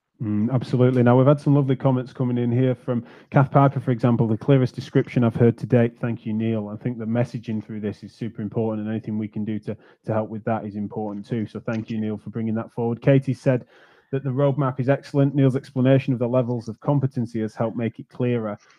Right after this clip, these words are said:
E S P was hugely supported as working alongside consultancy and changed within primary care.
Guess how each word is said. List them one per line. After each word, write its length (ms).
E 60
S 140
P 200
was 160
hugely 360
supported 580
as 140
working 320
alongside 640
consultancy 760
and 80
changed 480
within 220
primary 440
care. 420